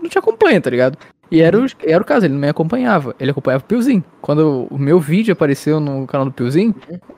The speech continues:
Speaker 1: ele chegou me perguntando, "Ah, não sabia que você tinha gravado com o cara."
Speaker 2: Uhum.
Speaker 1: E foi aquilo, eu não gravei, eu gravei pro meu canal.
Speaker 2: Uhum.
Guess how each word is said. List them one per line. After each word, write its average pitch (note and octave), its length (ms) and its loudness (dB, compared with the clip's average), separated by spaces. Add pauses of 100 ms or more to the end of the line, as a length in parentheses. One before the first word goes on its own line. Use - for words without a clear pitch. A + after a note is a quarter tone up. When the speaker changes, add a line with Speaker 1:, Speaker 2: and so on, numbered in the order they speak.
(220)
Speaker 1:
ele E3+ 180 2
chegou G3 400 2
me D4 60 -6
perguntando, D4 440 -2
"Ah, B3 220 2
não D#3+ 100 -6
sabia D4+ 240 -2
que - 60 -6
você G#3+ 80 0
tinha F#3+ 160 -2
gravado D3+ 520 0
com C#3+ 120 -6
o C3 40 -6
cara." C#3 300 -4 (520)
Speaker 2:
Uhum. D#3+ 100 -10
Speaker 1:
E G3 40 -4
foi - 160 0
aquilo, G3+ 240 2
eu D3+ 60 4
não F3+ 120 0
gravei, A#3+ 440 0 (420)
eu - 80 -6
gravei D3+ 200 2
pro A3+ 120 -4
meu G#3+ 220 2
canal. B2+ 320 -8 (720)
Speaker 2:
Uhum. D3 340 -8